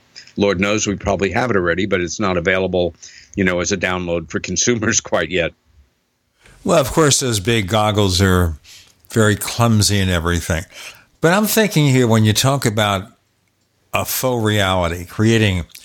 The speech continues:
Speaker 2: some kind of reality, and you've had a lot of experience investigating abduction cases.
Speaker 1: Yep.
Speaker 2: How much of that do you think is something generated externally,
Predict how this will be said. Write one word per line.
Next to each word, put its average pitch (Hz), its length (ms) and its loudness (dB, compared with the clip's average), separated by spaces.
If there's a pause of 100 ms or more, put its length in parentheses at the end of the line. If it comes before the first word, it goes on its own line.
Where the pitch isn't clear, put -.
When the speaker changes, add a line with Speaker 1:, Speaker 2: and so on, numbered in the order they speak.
(200)
Speaker 2:
some - 180 -2
kind 117 220 0
of 104 80 -2
reality, 95 540 0
and 95 140 -2
you've 123 180 0
had 104 160 2
a 101 40 2
lot 95 180 0
of 87 60 -4
experience 92 600 -2
investigating 87 760 -4
abduction 82 520 -4
cases. - 640 -2 (920)
Speaker 1:
Yep. - 200 -2 (840)
Speaker 2:
How - 340 -4
much 160 300 0
of 131 100 -2
that 131 280 0
do 120 100 0
you 117 120 4
think 113 640 -2
is 113 640 -2 (560)
something 127 680 0
generated 98 760 2
externally, 95 840 0